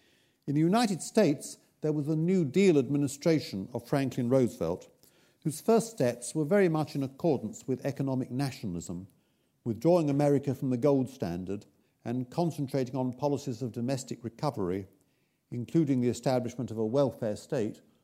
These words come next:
based on social security. That was a great creative response to the Depression, and without it, America might well have succumbed to one of the many demagogues who were then stalking the land. But America at that time was an exception to trends in most other countries.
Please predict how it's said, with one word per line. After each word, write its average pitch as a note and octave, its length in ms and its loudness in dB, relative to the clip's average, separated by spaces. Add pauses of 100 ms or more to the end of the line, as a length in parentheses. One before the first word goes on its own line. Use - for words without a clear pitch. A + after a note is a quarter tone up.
(140)
based A2+ 320 -4
on A#2+ 160 -4
social G#2 400 -6
security. A#2 640 -2 (960)
That F#3 200 4
was F3 120 0
a F3+ 60 4
great E3 360 4
creative D#3+ 540 2
response C#3+ 480 -2
to C3 140 -4
the A2 60 -2
Depression, A#2+ 640 -2 (260)
and C3+ 80 -4
without E3+ 400 2
it, C3+ 80 -2
America E3 480 2
might D#3+ 220 2
well F3 160 6
have F#3 100 2
succumbed C3+ 720 -2
to C#3+ 80 -2
one D3 160 2
of C#3+ 80 0
the C3+ 60 0
many D3 240 2
demagogues G#2 680 0
who A2+ 120 -4
were A2 120 -2
then A2+ 360 -4
stalking G#2 480 -4
the G2 60 -4
land. G2 480 0 (920)
But E3 100 2
America E3+ 600 4
at C3+ 140 -6
that F#3 280 2
time G#2+ 340 -4
was C3 160 0
an C#3 80 0
exception C#3 600 -4
to C3 100 -10
trends C3 440 -4
in B2+ 120 -4
most B2 260 0
other A2+ 160 -2
countries. G#2 580 -6